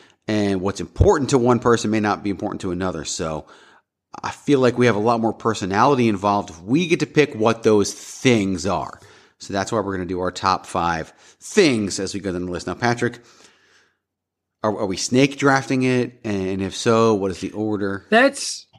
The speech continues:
Speaker 2: so, well, we always determine the, we always determine the draft order randomly, despite what, what the guys will tell you. Uh, and we do snake draft it. So it would be like whoever has,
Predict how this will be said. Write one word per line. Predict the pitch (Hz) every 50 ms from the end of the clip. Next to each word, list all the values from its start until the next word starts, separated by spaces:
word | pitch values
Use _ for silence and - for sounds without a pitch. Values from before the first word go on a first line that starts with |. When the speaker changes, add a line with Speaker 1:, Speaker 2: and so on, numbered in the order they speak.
| _ _ -
Speaker 2:
so, | - - - 247 240 220 185 180 180 - _ _ _ _ _ _ _ _ _ _ -
well, | 226 220 208 202 196
we | 202 214 220
always | 240 277 320 330 277 226
determine | 190 196 175 - 240 254 254 233 226 208
the, | 190 185 180 170 160
we | 160 170 196
always | 226 254 254 220
determine | 202 175 - 220 220 208
the | 196
draft | 175 175 165 165 165 170 -
order | 180 175 170 160
randomly, | 143 143 135 139 131 127 123 123 127 127
despite | 131 127 123 - - - 147 147 147 143
what, | 143 143 139 139 143 - _ - - _ _ _ _ -
what | 160 147 139 131
the | - 139
guys | 131 143 143 147 143 135
will | 135 127
tell | - - 123 113 107
you. | 107 104 104 110 - _ - - - - - - - _ _ _ - -
Uh, | 175 156 151 139 131 127 127 139 -
and | 185 185
we | 190 196 180
do | 165 220 254
snake | 233 - - - 196 180 160 156
draft | - 151 139 127 120 - -
it. | 135 123 -
So | - - 156 147 143 143 147
it | 147 151 151
would | 151 156 151 147
be | 139 165 160 147
like | 143 139 135 139
whoever | - 175 180 190 185 190 180 170
has, | 175 175 170 170 165 156 151 151 143 - - -